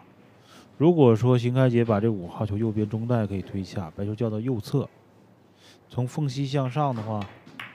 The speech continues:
嗯，这是没劲啊，打薄了。从右边的缝隙向上进攻二的同时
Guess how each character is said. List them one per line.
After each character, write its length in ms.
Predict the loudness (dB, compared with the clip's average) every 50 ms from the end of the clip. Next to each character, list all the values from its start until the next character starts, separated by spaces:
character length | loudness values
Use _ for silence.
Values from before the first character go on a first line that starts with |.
| -20 -20 -20 -20 -20 -20 _ -20 -20 -20 -20 -16 -10
嗯， 340 | -8 -6 -6 -4 -6 -6 -6
这 100 | -8 -8
是 120 | -6 -6
没 120 | -6 -6
劲 220 | -6 -4 -4 -4 -4
啊， 100 | -6 -6 -8
打 100 | -10 -12
薄 240 | -12 -14 -14 -14
了。 100 | -16 -16 -18 -20 -20 -20 -20 -20 -20 -20 -20 -20 -20 _ _ _ _ _ _ _ _ -20 -20 -10
从 180 | -6 -2 0 4
右 160 | 4 4 6
边 160 | 6 4 4
的 80 | 2 0
缝 240 | 0 -2 -2 -2
隙 180 | -2 -4 -6 -6
向 240 | -4 -2 -2 -2 0
上 160 | -2 -2 -4
进 200 | -4 -6 -8 -8
攻 200 | -6 -8 -8 -10 -8
二 260 | -4 0 0 0 0
的 80 | 0 -2
同 220 | -6 -8 -10 -10
时 280 | -10 -8 -6 -6 -6